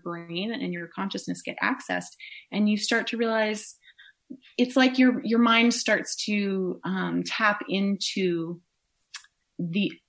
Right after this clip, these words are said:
other perspectives or the other perceptions, the other possibilities of what's actually true. Um, so that can happen for people in all kinds of ways. But for me, I usually, I see memories or I see visuals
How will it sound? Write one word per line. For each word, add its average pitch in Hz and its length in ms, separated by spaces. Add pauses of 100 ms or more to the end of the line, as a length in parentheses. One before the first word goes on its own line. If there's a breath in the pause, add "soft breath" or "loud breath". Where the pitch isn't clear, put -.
(180)
other 208 300
perspectives 226 960
or 185 80
the 180 160
other 185 180
perceptions, 190 680
the 180 120
other 180 140
possibilities 196 1000
of 180 120
what's 175 240
actually 170 500
true. - 460 (720 loud breath)
Um, 175 360
so - 140
that 277 160
can 277 140
happen 220 320
for 180 120
people 180 280
in 165 100
all 175 160
kinds 175 300
of 165 80
ways. 185 480
But - 160
for 208 200
me, 208 480
I 185 180
usually, 185 760 (160)
I 180 180
see 180 640 (180)
memories 247 680
or 175 220
I 170 80
see 175 280
visuals 220 500